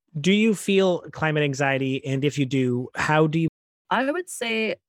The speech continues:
Speaker 2: I feel more climate annoyance than anxiety. I consider myself a practical person. Some people might say I'm a little bit pessimistic, but I'm like, "No, no, I'm just being practical." And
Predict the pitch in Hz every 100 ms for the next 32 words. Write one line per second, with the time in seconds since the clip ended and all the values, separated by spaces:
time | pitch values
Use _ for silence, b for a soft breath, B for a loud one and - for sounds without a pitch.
0 | _ - 214 - 247 254 226 208 196 202
1 | 196 202 - _ _ _ _ _ _ 247
2 | 208 196 170 185 180 156 87 95 - -
3 | - _ 185 160 165 156 - - - -
4 | 180 190 208 233 247 240 - _ _ _
5 | _ _ - 233 220 220 208 - 196 196
6 | - 190 185 - - 233 277 277 302 330
7 | 330 190 - 202 202 185 185 175 - 180
8 | 160 165 165 160 - 185 - 175 - 269
9 | 277 _ - 262 339 339 339 466 415 370
10 | 254 294 - 226 208 202 - - - 208
11 | _ _ _ _ _ - 202 208 208 208